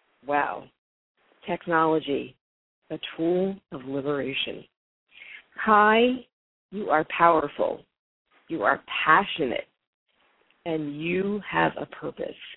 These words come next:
Thank you so much for taking some time out of your evening, uh, to share with us. I would love to have you back on the show in the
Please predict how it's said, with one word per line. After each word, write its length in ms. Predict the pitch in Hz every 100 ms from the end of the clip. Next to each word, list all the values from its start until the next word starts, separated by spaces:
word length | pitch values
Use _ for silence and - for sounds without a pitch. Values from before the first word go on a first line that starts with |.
| _
Thank 260 | - 226 233 -
you 280 | 135 123 - _ - -
so 500 | - 220 254 254 254 -
much 380 | 180 170 135 - - - _ _ - - _
for 120 | 160
taking 400 | 160 165 151 160 165
some 140 | 156
time 360 | - 151 151 156
out 160 | 151
of 140 | 143 135
your 120 | 139
evening, 560 | - 147 139 139 131 135 _ _ _ -
uh, 280 | 147 143
to 220 | 135 - 151 -
share 220 | 151 143
with 220 | 135 127
us. 160 | - - - -
I 120 | 147
would 200 | 139 139
love 440 | 143 143 147 165 170
to 60 | -
have 160 | 160
you 120 | 151
back 260 | 147 139 143
on 120 | 147
the 80 | 139 -
show 360 | 160 151 147 151 - - _ -
in 140 |
the 80 | 151